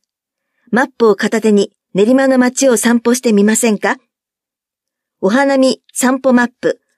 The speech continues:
観光ガイドマップの配布場所は、区民事務所、図書館、練馬観光案内所、石神井観光案内所など。お問い合わせは、練馬観光センター、電話四五八六の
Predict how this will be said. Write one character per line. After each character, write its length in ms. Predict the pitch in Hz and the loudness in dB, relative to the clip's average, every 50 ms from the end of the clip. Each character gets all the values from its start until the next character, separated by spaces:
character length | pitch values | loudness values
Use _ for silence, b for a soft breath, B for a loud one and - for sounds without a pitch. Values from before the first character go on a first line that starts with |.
| _ _ | _ _
観 180 | - 247 269 | -2 -2 -2
光 220 | 262 262 294 277 262 | -2 0 0 0 2
ガ 160 | 262 262 269 | 2 0 0
イ 40 | 262 | 2
ド 120 | 269 269 | 2 2
マ 100 | 254 269 | 0 0
ッ 40 | 262 | -2
プ 180 | 262 _ 214 196 | -4 _ -2 -2
の 160 | 180 180 - | 0 -2 -2
配 200 | - 208 214 220 | -2 -2 -2 -2
布 120 | - 233 | -2 -2
場 120 | - 214 196 | -4 -4 -2
所 120 | 208 214 | 0 0
は、 180 | 190 196 220 - _ _ _ _ _ _ _ _ _ _ _ _ | 0 0 -2 -6 _ _ _ _ _ _ _ _ _ _ _ _
区 120 | - 247 | -2 0
民 200 | 226 254 277 269 | 2 2 2 2
事 100 | 247 226 | 2 2
務 140 | 247 240 240 | 2 0 0
所、 240 | 226 - 185 - - _ _ _ _ _ _ _ _ | 0 -2 -4 -4 -6 _ _ _ _ _ _ _ _
図 100 | - 233 | -4 -2
書 140 | 214 269 262 | -2 -2 -2
館、 320 | 262 220 180 175 - - _ _ _ _ _ _ | -2 -2 -2 -2 -4 -8 _ _ _ _ _ _
練 100 | - 208 214 262 | -2 0 2 2
馬 140 | 277 277 277 | 2 0 0
観 220 | 269 269 254 254 | 0 0 0 0
光 240 | 240 233 233 240 240 - | 0 0 2 0 0 2
案 220 | - 214 214 208 | 2 2 2 2
内 200 | 202 196 196 185 | 2 2 0 0
所、 220 | 165 190 - - - _ _ _ _ _ _ _ _ _ _ | 0 -2 -4 -4 -6 _ _ _ _ _ _ _ _ _ _
石 180 | - - 220 | -6 -6 -6
神 260 | 220 - 277 262 294 277 | -4 -4 -2 0 0 0
井 60 | 262 | 0
観 180 | - 226 233 240 | 0 0 0 0
光 220 | 220 - 247 240 | 0 2 0 2
案 160 | 226 226 226 | 4 4 2
内 200 | 220 226 220 220 | 2 2 2 0
所 140 | - 214 208 | 0 0 2
な 120 | 202 202 180 | 2 2 0
ど。 180 | 175 - - _ _ _ _ _ _ _ _ _ _ _ _ _ _ _ _ _ | -2 -4 -6 _ _ _ _ _ _ _ _ _ _ _ _ _ _ _ _ _
お 80 | 254 | -2
問 160 | - 269 269 | 0 2 2
い 40 | 254 | 2
合 40 | 254 | 0
わ 60 | 254 | 0
せ 140 | 247 - 247 | 0 0 0
は、 200 | 233 233 240 247 - _ _ _ _ | 0 0 -2 -4 -8 _ _ _ _
練 200 | 208 220 220 277 | -2 0 2 2
馬 140 | 277 277 269 | 2 0 0
観 180 | 269 247 247 | 0 0 -2
光 240 | 240 - 254 247 233 | 0 0 0 0 0
セ 140 | - 247 233 | 0 0 0
ン 100 | 220 - | -2 -2
タ 340 | - 175 165 156 - - _ _ _ _ _ _ _ _ _ - | -2 -2 0 0 -2 -4 _ _ _ _ _ _ _ _ _ -2
ー、 20 | |
電 240 | 202 214 226 233 220 | 0 2 2 4 2
話 220 | 208 196 - - - _ _ _ _ | 2 0 -2 -4 -8 _ _ _ _
四 300 | - 196 240 262 277 277 | -2 0 0 2 2 2
五 200 | 254 285 285 262 | 2 2 2 0
八 280 | 247 214 214 - - 233 | 0 -2 -6 -4 -2 -4
六 260 | 247 247 254 - 214 | -4 -4 -2 -2 -2
の 140 | - 185 | -2 -2